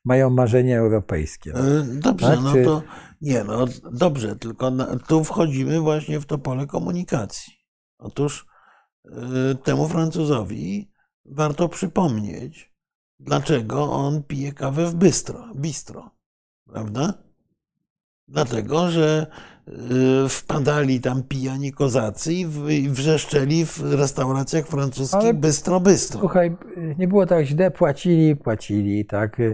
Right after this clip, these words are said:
Speaker 2: Różnie.
Speaker 1: E, no, e,
Speaker 2: Różnie.
Speaker 1: zapłacili wszystko, no bo nawet ten dowódca rosyjski z własnych pieniędzy zapłacił te wszystkie długi, także nie było tak źle, także wiesz, co to jest w ogóle za,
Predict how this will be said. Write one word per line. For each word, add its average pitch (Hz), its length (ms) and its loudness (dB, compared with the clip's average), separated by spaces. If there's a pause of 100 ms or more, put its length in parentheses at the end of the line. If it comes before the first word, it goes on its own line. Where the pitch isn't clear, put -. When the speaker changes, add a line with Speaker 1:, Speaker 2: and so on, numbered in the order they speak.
Speaker 2:
Różnie. 139 500 2
Speaker 1:
E, 123 220 4
no, 196 140 4
e, 208 40 2 (480)
Speaker 2:
Różnie. 156 200 6
Speaker 1:
zapłacili 185 560 6
wszystko, - 480 4
no 104 60 -2
bo 123 120 2
nawet 127 360 2
ten 123 140 -2
dowódca 123 420 6
rosyjski 120 460 2
z - 20 4
własnych 120 360 2
pieniędzy 113 440 6
zapłacił 98 520 0
te 90 140 -4
wszystkie 101 320 -2
długi, 92 420 2
także 95 260 -2 (480)
nie 240 80 2
było 226 200 8
tak 208 200 6
źle, 180 400 8
także 127 240 6
wiesz, 113 120 4
co - 140 2
to 175 100 4
jest 143 200 6
w 139 40 4
ogóle 131 220 6
za, 120 80 2